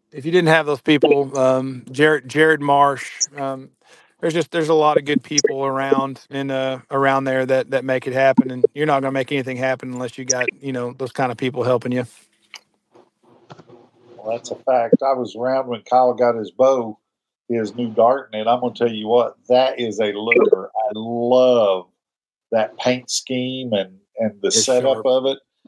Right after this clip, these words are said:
Speaker 2: Man, that is sharp. It is.
Speaker 1: Uh, that, I'm telling you, some folks better watch out for old Kyle Anderson in the semi-pro class. The, the dude is, he's hungry. So that's, that's all I'm gonna say. He's hungry, and it,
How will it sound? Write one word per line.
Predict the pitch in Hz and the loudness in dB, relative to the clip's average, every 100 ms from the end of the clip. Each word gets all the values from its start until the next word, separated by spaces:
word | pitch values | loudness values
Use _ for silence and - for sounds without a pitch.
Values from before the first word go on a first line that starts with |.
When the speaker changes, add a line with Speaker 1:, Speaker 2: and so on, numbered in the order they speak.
| _ _ | _ _
Speaker 2:
Man, | 120 120 | -2 2
that | 127 120 | 0 2
is | 120 110 | 0 0
sharp. | - 104 92 80 _ 107 | -2 0 0 -2 _ -14
It | 107 | -10
is. | 101 90 90 - - - | -8 -8 -10 -8 -2 -2
Speaker 1:
Uh, | 110 117 - _ | -4 -16 -18 _
that, | 113 143 185 170 | -4 0 0 -2
I'm | 170 233 | -4 2
telling | 269 294 | 4 4
you, | 220 | 2
some | 185 175 | -2 -4
folks | 220 220 - | -2 -2 -2
better | 226 214 | -2 0
watch | 214 208 | -2 0
out | 233 233 220 | -2 -2 -2
for | 175 | -2
old | 156 | -2
Kyle | - 175 165 | 0 2 2
Anderson | 175 180 170 - 156 | 0 -4 -8 -10 -10
in | 147 | -10
the | 139 | -6
semi-pro | 165 147 139 135 139 | -6 -2 -2 0 -4
class. | 123 139 131 123 - | -2 -2 -2 -4 -10
The, | 135 143 147 | -10 0 0
the | 151 | 0
dude | 175 202 202 180 | 0 2 2 -2
is, | 151 139 - _ _ _ _ _ _ - | -8 -10 -20 _ _ _ _ _ _ -10
he's | 180 - | -8 0
hungry. | 190 185 156 143 120 - _ _ | 0 0 0 -2 -2 -12 _ _
So | - 143 135 127 - _ _ | -4 0 0 -2 -8 _ _
that's, | 139 151 - - | -10 -10 -12 -14
that's | 139 143 - | -8 -6 0
all | 156 151 | 2 4
I'm | 151 | 2
gonna | 151 147 | 0 0
say. | - 135 127 | 0 0 0
He's | 139 147 | 0 -2
hungry, | - 160 151 147 147 | 0 2 2 2 2
and | 135 | 0
it, | 143 | -4